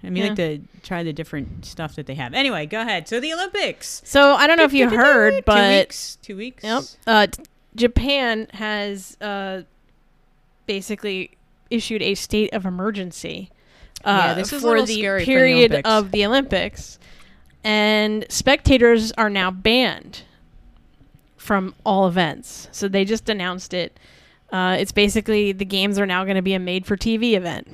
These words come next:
Speaker 2: Uh, <laughs> there's a, there are no fan, no spectators. Um, this is really a big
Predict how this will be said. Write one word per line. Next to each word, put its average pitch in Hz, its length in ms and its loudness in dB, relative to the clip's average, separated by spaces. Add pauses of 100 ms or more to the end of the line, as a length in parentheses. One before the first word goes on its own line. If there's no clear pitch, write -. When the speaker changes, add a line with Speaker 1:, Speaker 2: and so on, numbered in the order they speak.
(260)
Speaker 2:
Uh, 185 300 -4 (280)
<laughs> 285 220 2
there's 262 420 4
a, 214 220 -2 (460)
there 220 320 6
are 214 40 2
no 220 220 6
fan, 220 380 2
no 269 160 6
spectators. 214 1040 -2
Um, 196 480 -4
this 277 160 -4
is 247 160 -6
really 262 280 -4
a 202 120 -6 (240)
big 247 480 2